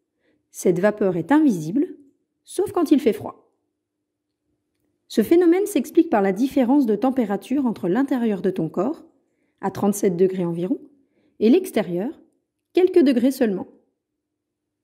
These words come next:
Quand l'air que tu souffles entre en contact avec un air froid, on dit qu'il se condense. Cela signifie qu'il forme de minuscules gouttelettes d'eau liquide qui deviennent visibles.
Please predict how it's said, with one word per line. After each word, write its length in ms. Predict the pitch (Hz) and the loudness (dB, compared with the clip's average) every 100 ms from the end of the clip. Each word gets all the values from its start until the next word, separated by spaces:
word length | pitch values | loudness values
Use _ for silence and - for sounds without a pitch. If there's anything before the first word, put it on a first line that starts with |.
| _ _ _ _ _ _ | _ _ _ _ _ _
Quand 140 | - 214 | 0 4
l'air 240 | 254 359 | 4 2
que 100 | - | 2
tu 160 | - 285 | 2 2
souffles 340 | - 269 - - | 2 0 -2 -8
entre 240 | - 202 - | -6 -4 -4
en 60 | |
contact 420 | 160 277 330 311 262 | -2 -2 0 -2 0
avec 220 | 208 202 | -2 -2
un 100 | 180 | -4
air 160 | 165 | -4
froid, 420 | - 185 - - _ _ _ _ _ | -6 -6 -6 -10 _ _ _ _ _
on 120 | - 202 | -2 2
dit 160 | 254 | 4
qu'il 160 | 349 262 | 4 2
se 120 | - | 2
condense. 720 | 185 320 262 151 - - - _ _ _ _ _ _ _ _ _ _ _ _ _ _ _ _ | 0 2 2 0 -8 -20 -20 _ _ _ _ _ _ _ _ _ _ _ _ _ _ _ _
Cela 260 | - 202 | 0 2
signifie 520 | 190 320 320 - 285 - | 4 6 8 6 2 2
qu'il 180 | - | 2
forme 320 | - 240 214 185 | 2 -2 0 0
de 100 | 185 | 2
minuscules 560 | 220 453 381 - 254 | 2 2 -2 0 0
gouttelettes 480 | 202 202 - 185 - | 0 -4 -4 -6 -4
d'eau 120 | 170 | 0
liquide 480 | 254 320 - 214 370 - - _ _ _ _ | 0 0 -2 0 -2 -6 -20 _ _ _ _
qui 120 | - | -2
deviennent 440 | 185 196 208 294 277 | 2 2 4 4 4
visibles. 540 | 202 302 180 170 180 | 4 2 2 -6 -10